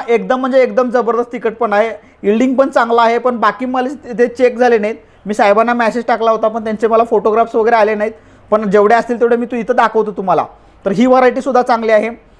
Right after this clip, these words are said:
ह्याचबरोबर पॅरलल जी की, अ, जी फोर सेगमेंट आणि जरा मोठी आहे पण ए के फोर्टी सेवन गेल्या वेळेला रिकमेंडेशन केली होती,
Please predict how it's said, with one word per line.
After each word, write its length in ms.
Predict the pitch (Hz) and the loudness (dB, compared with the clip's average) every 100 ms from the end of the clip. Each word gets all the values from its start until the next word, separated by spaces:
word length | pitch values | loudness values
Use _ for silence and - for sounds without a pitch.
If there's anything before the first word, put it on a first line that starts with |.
| _ - | _ 0
ह्याचबरोबर 440 | 254 294 269 269 | 0 2 2 2
पॅरलल 460 | 277 254 254 262 160 - _ - 175 | 2 0 2 0 -2 -6 _ -16 -12
जी 100 | 233 | -8
की, 200 | 269 277 | -2 0
अ, 260 | 214 214 | 2 2
जी 200 | 196 208 | 2 -4
फोर 200 | 220 269 | -2 0
सेगमेंट 400 | 269 269 254 277 | 2 -2 -2 -4
आणि 140 | 269 269 | -4 -2
जरा 220 | 254 262 | 0 0
मोठी 260 | 262 247 | -2 -2
आहे 100 | 254 | -2
पण 80 | 254 | -2
ए 80 | 254 | -4
के 120 | 254 | -2
फोर्टी 260 | 254 262 214 | -2 -4 -4
सेवन 240 | 262 254 | -4 -2
गेल्या 200 | 247 233 | 2 4
वेळेला 140 | 240 247 | 4 2
रिकमेंडेशन 500 | 240 240 233 226 240 | 0 -2 -2 -4 -4
केली 240 | 240 233 | -4 -2
होती, 340 | 240 220 262 | -4 -6 -10